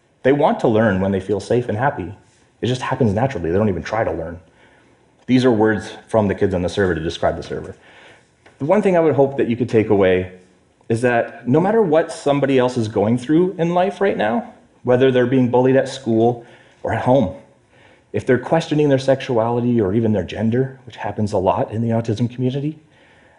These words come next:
um, if they're feeling alone or even suicidal, you have to live your life in such a way that that person feels like they can come to you and tell you.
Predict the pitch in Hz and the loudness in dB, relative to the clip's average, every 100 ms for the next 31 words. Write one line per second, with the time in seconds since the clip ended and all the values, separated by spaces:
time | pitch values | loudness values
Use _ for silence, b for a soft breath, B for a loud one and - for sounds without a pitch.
0 | b 120 123 123 - 131 160 156 170 170 | b 0 2 2 2 0 2 0 2 2
1 | 160 143 120 120 98 101 123 127 - - | 2 4 2 2 0 0 2 2 0 0
2 | 123 110 175 175 - - - _ _ _ | 0 0 0 0 -2 -10 -16 _ _ _
3 | _ _ _ - 131 202 240 202 202 160 | _ _ _ -8 0 2 2 0 -4 0
4 | 139 131 117 107 131 151 110 - - - | 2 2 0 2 2 2 0 -2 -6 -20
5 | - - _ _ _ - 123 127 139 139 | -20 -20 _ _ _ -4 -2 2 0 2
6 | 120 123 123 120 - b b b b _ | 0 2 2 0 -4 b b b b _
7 | _ _ _ - 131 135 131 131 127 127 | _ _ _ -4 0 2 2 0 0 -2
8 | 120 123 120 113 110 101 101 123 120 - | 0 0 2 0 0 -4 -4 -4 -4 -2
9 | 85 85 - 117 87 110 | -4 -4 -6 -6 -6 -10